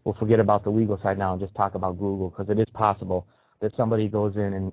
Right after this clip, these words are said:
and gets ranked with your business or your proprietary information. We'll just ignore that for now. So what we're gonna do is we're gonna say, number one, you look at your name, um, and most importantly, your name combined with some sort of geography.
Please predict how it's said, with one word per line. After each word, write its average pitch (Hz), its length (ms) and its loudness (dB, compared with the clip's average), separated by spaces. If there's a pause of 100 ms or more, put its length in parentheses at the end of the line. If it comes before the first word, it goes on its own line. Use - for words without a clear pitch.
and 95 200 -4
gets 98 280 0
ranked 98 420 -2
with 98 160 0 (1040)
your 107 180 2
business 98 420 0
or 98 60 -2
your 98 100 -2
proprietary 101 560 -2
information. 95 480 -8 (380)
We'll 107 160 4
just 117 180 4
ignore 107 280 6
that 101 200 4
for 101 80 -2
now. 95 220 -2 (540)
So 110 60 0
what 104 180 4
we're 127 100 6
gonna 127 160 6
do 117 180 4
is 110 60 2
we're 110 140 2
gonna 113 240 0
say, 110 100 2
number 123 240 4
one, 131 240 6
you 120 100 0
look 117 160 -2
at 120 80 0
your 117 140 0
name, 107 340 0 (520)
um, 101 380 4
and 104 240 4 (360)
most 131 320 6
importantly, 110 640 0 (220)
your 117 160 2
name 123 380 0
combined 113 520 -2
with 104 260 -4 (640)
some 127 220 2
sort 117 140 2
of 101 100 -2
geography. 101 640 -2